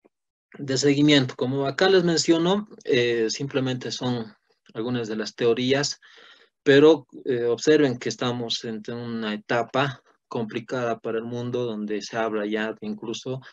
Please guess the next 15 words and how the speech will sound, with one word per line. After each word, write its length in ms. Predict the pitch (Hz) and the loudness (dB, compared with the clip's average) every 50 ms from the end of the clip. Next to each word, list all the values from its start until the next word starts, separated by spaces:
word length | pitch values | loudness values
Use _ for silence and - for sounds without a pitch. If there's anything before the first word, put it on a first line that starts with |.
| _ - - - - _ _ | _ -20 -20 -20 -20 _ _
de 200 | - 117 117 110 | -6 -2 0 0
armas 580 | 113 117 117 117 117 120 117 120 123 120 - | 2 0 0 -2 -2 -4 -4 -6 -6 -8 -8
y 80 | 117 101 | -10 -8
de 140 | 101 104 101 | -8 -8 -6
guerras 360 | 107 110 104 101 107 101 - | -4 -6 -6 -6 -6 -8 -6
biológicas, 640 | - 113 110 127 123 123 120 _ _ - - - | -4 -4 -2 -2 -4 -8 -10 _ _ -18 -16 -16
y, 540 | - - - 117 123 123 117 107 101 107 104 | -14 -14 -12 -10 -10 -10 -10 -8 -10 -10 -10
y 60 | 104 | -12
sin 180 | - - 113 110 | -12 -12 -12 -10
duda 320 | 107 120 117 120 120 120 | -8 -8 -6 -6 -6 -6
el 160 | 117 110 104 _ | -6 -8 -12 _
coronavirus 580 | - 113 107 110 110 110 110 117 120 117 - | -10 -8 -6 -6 -6 -4 -6 -6 -8 -8 -10
podría 420 | _ - 113 107 110 117 117 110 107 | _ -4 -2 -2 -2 -2 -2 -4 -4
ser 200 | 107 - 117 110 | -4 -8 -8 -10
considerado 720 | - 113 110 107 - - - 117 110 110 110 110 113 120 | -8 -8 -8 -8 -10 -8 -8 -6 -4 -4 -4 -4 -4 -6